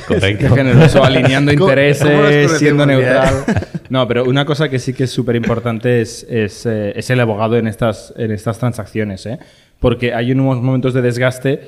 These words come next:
Speaker 2: en el cual puedes delegar parte de, del ruido que te genera esta negociación al abogado. Si el abogado tiene experiencia y ha hecho operaciones así,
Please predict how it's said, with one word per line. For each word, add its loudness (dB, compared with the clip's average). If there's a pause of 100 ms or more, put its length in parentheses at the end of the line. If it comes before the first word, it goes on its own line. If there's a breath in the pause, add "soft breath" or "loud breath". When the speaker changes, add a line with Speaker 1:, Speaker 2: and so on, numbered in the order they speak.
(200 loud breath)
Speaker 2:
en -2
el 0
cual -2
puedes -2
delegar -2
parte 0
de, 0
del -4
ruido 0
que -4
te -6
genera -2
esta -4
negociación -2
al -2
abogado. -2
Si -10
el -6
abogado -6
tiene -6
experiencia -2
y 0
ha 0
hecho -6
operaciones -4
así, -4